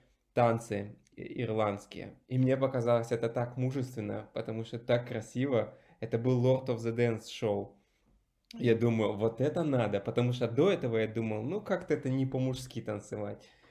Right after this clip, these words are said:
И, э, чё-то я подумал и посмотрел, что вот я же жил в Красноярске, это в С-, в Сибири, и я посмотрел,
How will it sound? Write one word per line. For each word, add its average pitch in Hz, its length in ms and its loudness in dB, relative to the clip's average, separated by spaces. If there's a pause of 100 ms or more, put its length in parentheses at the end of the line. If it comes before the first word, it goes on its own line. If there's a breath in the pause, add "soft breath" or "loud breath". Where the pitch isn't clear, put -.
(760 soft breath)
И, 131 140 2
э, - 1160 2
чё-то 151 300 -2
я 135 640 4 (1040)
подумал 175 580 4
и 131 100 0
посмотрел, 131 680 0
что 107 460 0
вот 104 160 -4
я 107 200 0
же 101 120 -8
жил 104 220 -2
в 104 100 -18
Красноярске, 117 800 -4
это 104 180 -12
в - 40 -14
С-, - 220 -20
в - 60 -20
Сибири, 107 600 -8 (680 soft breath)
и - 240 -14
я 120 180 2
посмотрел, 131 760 -4